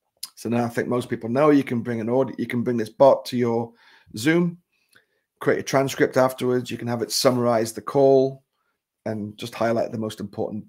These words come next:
parts of that meeting. Text to video is new. It's generally been terrible up to now. Open A I launched, they didn't launch, Open A I did a demo of Sora a few weeks ago, which was amazing. They're creating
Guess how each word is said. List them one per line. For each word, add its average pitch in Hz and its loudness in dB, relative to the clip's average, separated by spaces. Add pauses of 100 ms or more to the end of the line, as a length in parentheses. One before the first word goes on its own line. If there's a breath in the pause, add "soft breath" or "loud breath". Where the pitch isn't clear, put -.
parts - -2
of 107 -8
that 95 -4
meeting. 101 -12 (800 loud breath)
Text 156 2
to 151 0
video 143 4
is 113 -6 (100)
new. 139 -4 (380)
It's - -14
generally 131 -2
been 117 -4
terrible 131 2
up - -2
to 131 -6
now. 131 -2 (420)
Open 127 0
A 120 -2
I 120 2
launched, 110 -4
they 117 -2
didn't 110 -2
launch, 104 -6 (320)
Open 120 -2
A 127 0
I 120 -2
did 110 -4
a 104 -8
demo 131 2
of - -4
Sora 135 0
a - -4
few - -8
weeks 135 -4
ago, 143 -6 (720 soft breath)
which 95 -14
was 113 -10
amazing. 123 -4
They're 127 -4
creating 110 -4